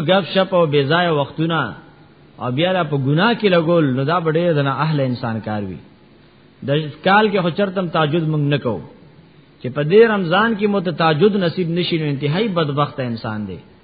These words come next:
لږ وختي پاسا او دس کا، دو رکعاته، څلور رکعاته، اتر رکعاته، دا تهجد کا،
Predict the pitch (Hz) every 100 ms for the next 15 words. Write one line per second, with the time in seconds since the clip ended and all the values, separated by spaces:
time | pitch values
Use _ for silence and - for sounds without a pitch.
0 | _ - _ _ - 123 202 190 185 -
1 | 185 175 185 170 165 113 - - - _
2 | - 131 143 180 190 185 180 160 123 -
3 | - - - - 113 120 180 165 165 165
4 | 160 143 139 143 170 165 135 147 147 143
5 | 120 107 156 156 151 147 143 107 82 -
6 | - - - 110 160 170 165 160 147 170
7 | 156 139 120